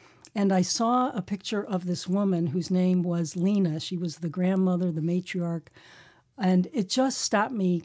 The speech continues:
cold, so that I went to Michael Greenlar's website and I bought the book and I brought it back to my office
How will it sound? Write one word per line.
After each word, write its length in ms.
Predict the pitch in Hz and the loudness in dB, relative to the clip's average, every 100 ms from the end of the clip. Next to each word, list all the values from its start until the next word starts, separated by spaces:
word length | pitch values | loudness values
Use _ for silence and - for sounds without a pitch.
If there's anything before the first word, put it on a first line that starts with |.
| _ | _
cold, 540 | - 226 208 170 190 - | -6 -2 0 0 -6 -4
so 160 | 190 | -2
that 160 | 175 180 | 0 0
I 100 | 175 | 0
went 340 | 175 202 214 - | 0 0 0 -2
to 120 | 202 | 0
Michael 500 | 190 180 185 180 170 | 2 0 0 -2 -2
Greenlar's 640 | 185 180 175 170 160 - 190 | 0 0 0 -2 -4 -6 -4
website 520 | 214 - 196 185 220 | -4 -2 -2 -2 -2
and 140 | 170 | -2
I 60 | 165 | -2
bought 300 | 175 185 185 | -2 -4 -4
the 60 | |
book 360 | 165 190 185 - - - - - | -2 -2 -2 -8 -20 -20 -20 -4
and 120 | 185 | 0
I 80 | 175 | 0
brought 280 | 160 180 190 | 0 0 0
it 100 | 185 | -2
back 380 | 185 175 175 - | -2 -2 -6 -8
to 420 | 196 180 175 175 | -4 -2 -2 -4
my 180 | 190 170 | -2 -2
office 540 | 185 233 - 170 170 | 0 -4 -4 -6 -6